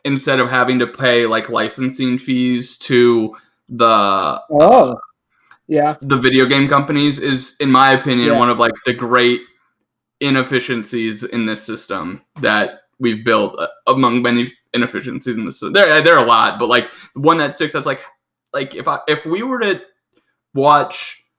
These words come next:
Speaker 1: Iowa basketball and stream it as, like, a, a thing, we would have to license the copyright for, you know, if we were gonna watch some
Speaker 2: Oh,
Speaker 1: old
Speaker 2: you're
Speaker 1: basketball
Speaker 2: right.
Speaker 1: game. And the fact that they don't have to do it, they just get it sent to them, and,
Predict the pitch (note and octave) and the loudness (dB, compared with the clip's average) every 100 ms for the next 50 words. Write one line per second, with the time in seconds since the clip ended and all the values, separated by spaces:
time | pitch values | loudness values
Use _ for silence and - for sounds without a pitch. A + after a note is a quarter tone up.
0 | _ - C3+ D3 C#3 B2 A#2 - A2 A2 | _ 2 4 4 4 2 0 -2 -8 -8
1 | A2+ A#2 - _ _ _ - A#2+ A2+ - | -8 -10 -16 _ _ _ -4 -2 -4 -6
2 | C3 C#3 C#3 C3 B2+ - _ _ _ _ | 0 4 4 4 2 -2 _ _ _ _
3 | _ _ - B2+ A#2 B2 A2 B2 A2+ A2 | _ _ 0 2 4 2 2 2 0 0
4 | A2+ - C#3 B2 A2+ A#2 D3 D3 C#3 C3+ | -4 -6 -4 -4 -2 0 0 2 2 2
5 | C#3+ B2+ A2 A#2 B2+ B2+ - A#2+ A#2 - | 0 0 0 0 0 0 -4 -8 -8 -10
6 | A#2 B2 A#2+ B2 A#2 A2+ A2+ - - A#2 | -4 0 0 0 -2 -2 -2 -8 -10 -2
7 | A#2 A#2 - - _ _ _ _ _ B2+ | 0 0 -4 -18 _ _ _ _ _ -4
8 | A2 A2 A2 A#2+ A#2 A2 G#2 - A#2 A2+ | 0 0 2 2 2 -2 -4 -4 0 2
9 | - D#3+ G3 D#3 C#3+ A2+ D3+ D3+ G3 - | 4 6 6 6 4 2 2 2 2 2
10 | A2+ G#2 G#2+ A#2 _ _ _ _ _ - | 0 -4 -6 -8 _ _ _ _ _ -4
11 | C#3 C3 B2+ - D3+ D3+ E3 E3 E3+ D#3 | 0 2 0 -4 -2 2 2 2 0 2
12 | C3+ C#3+ C#3+ C3+ D3 B2 A#2+ B2+ D3+ - | 2 2 2 0 -2 0 2 2 -2 -2
13 | B2 A#2+ B2 - - C#3 A#2+ - B2 - | -2 0 -2 -6 -2 -2 -2 -6 -8 -6
14 | B2+ C3 C#3 B2+ A2+ A2 | -2 0 0 -2 -4 -6